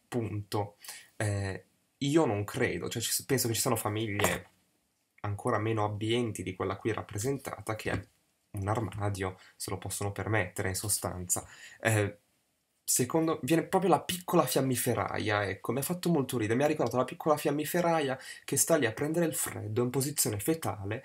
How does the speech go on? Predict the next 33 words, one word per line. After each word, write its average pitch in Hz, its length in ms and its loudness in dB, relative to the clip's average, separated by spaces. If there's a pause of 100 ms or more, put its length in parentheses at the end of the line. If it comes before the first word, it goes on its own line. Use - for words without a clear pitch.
(140)
aspettando 104 500 0
la 107 120 4
morte. 90 600 -4 (200)
Ecco, - 300 0
la - 80 4
stessa - 260 4
cosa. - 420 -8 (260)
Poi 131 120 6
ovviamente 120 360 4
è 104 40 4
la 104 100 2
madre 113 380 4
che 107 100 -10
fa 104 140 -4
i 101 80 -4
vestiti 104 580 -2
a 101 80 2
Britty 143 560 0 (180)
e 104 140 0
sono 107 180 0
dei 101 120 2
vestiti 110 300 2
imbarazzanti, 110 720 2
vengono 101 240 0
descritti 104 360 -2
solo 107 240 0
imbarazzanti, - 920 -2
infatti 98 280 -4
se 101 100 -4
ne 95 80 0
imbarazza 95 480 0
anche 98 220 -4
lei. 120 440 -2